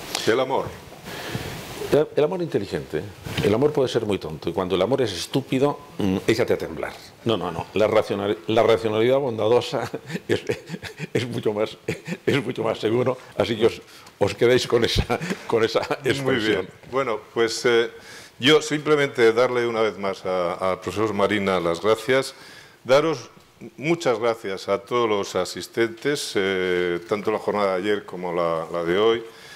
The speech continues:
Speaker 1: Gracias a nuestros sponsors, eh, lo voy a enumerar para que no se me olvide nadie, a nuestros amigos que son más que sponsors de, de Everis, muchos todavía están aquí con nosotros.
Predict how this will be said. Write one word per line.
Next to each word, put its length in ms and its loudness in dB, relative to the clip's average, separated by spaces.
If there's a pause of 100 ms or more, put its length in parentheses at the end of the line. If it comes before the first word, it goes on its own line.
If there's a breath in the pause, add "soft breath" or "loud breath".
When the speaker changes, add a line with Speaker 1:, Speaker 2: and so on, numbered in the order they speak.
(200 loud breath)
Speaker 1:
Gracias 440 2
a 80 -4
nuestros 440 -6
sponsors, 800 -2
eh, 180 4
lo 160 4
voy 180 4
a 20 2
enumerar 420 -2
para 140 -6
que 60 -8
no 100 -6
se 120 -10
me 120 -8
olvide 640 -2
nadie, 480 0 (380 loud breath)
a 80 2
nuestros 400 0
amigos 580 0
que 100 -2
son 380 -2
más 240 0
que 100 -6
sponsors 640 -2
de, 300 2 (420 loud breath)
de 160 4
Everis, 540 0
muchos 400 -10
todavía 460 0
están 380 0
aquí 220 -10
con 200 -12
nosotros. 540 0